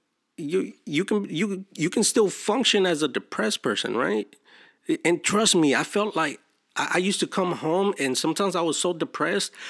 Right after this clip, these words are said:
I would go to my room after work and just go to sleep and wake up the next day when my wife was off, right? Like, like, I, I feel you. I feel you.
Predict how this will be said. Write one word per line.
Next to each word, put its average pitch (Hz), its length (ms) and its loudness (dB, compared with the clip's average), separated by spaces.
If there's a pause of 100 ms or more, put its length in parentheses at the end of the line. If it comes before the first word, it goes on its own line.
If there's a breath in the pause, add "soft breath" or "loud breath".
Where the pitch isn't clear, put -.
(260 loud breath)
I 143 60 2
would 156 260 2
go 170 320 0 (100)
to 170 100 0
my 139 160 2
room 165 440 2 (320)
after - 300 0
work 170 400 0 (640)
and 131 100 0
just 143 200 0
go 147 120 2
to 143 80 2
sleep - 460 -2 (540)
and 117 140 -2
wake 131 200 2
up 151 120 -2
the 139 80 2
next 135 300 0
day 131 220 0 (120)
when 117 180 -2
my 113 120 2
wife 113 320 0
was 110 280 -4 (280)
off, - 460 -4
right? 120 280 -4 (760 soft breath)
Like, 113 340 0 (600 soft breath)
like, - 200 -2
I, - 60 -6 (100)
I 131 140 0
feel 175 440 0
you. 110 300 0 (580)
I - 120 -2
feel 214 400 -2
you. 117 300 0